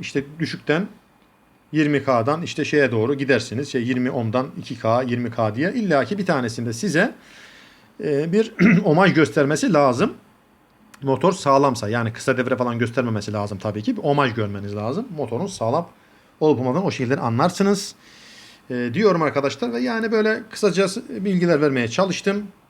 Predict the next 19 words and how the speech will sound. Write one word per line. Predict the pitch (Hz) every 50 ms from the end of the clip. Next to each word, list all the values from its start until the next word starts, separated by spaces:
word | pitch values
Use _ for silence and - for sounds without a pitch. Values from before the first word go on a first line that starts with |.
| _ _ _ - 175
E, | 143 135 131 127 127 127 127 127 127 127 127 127 131 135 135 - - _ _ - - _ _ _ _ - -
bunların | 220 202 170 160 180 190
genelde | 190 175 151 135 127 175
arızaları | 190 151 131 123 120 107 117 110 117 131 190 233 226 - - - - - - _ _ _ -
bunlar | 220 240 180 143 117
arkadaşlar. | 110 104 110 - 110 98 - - 214 226
Dediğim | 214 196 170 131
gibi | 117 123 117
diyotu | 175 185 131 - 143
gösterdik. | 127 123 110 - - 110 131 165 127
Diyot | 131 135 127 123 - - - - - _ -
bozuk | - 120 113 107
olabilir. | 127 139 147 156 165 160 170 170 - - - - - -
Pil | - 196 156 131 113 113
bitmiş | 120 117 120 123 - -
olabilir. | 131 107 104 107 120 143 160 170 170 - -
Pili | - 156 151
hatta, | 131 139 139 - - 139 139 139 139 - - - - - - - - - - _ _ -
e, | 135 120 120 120 117 117 117 113 113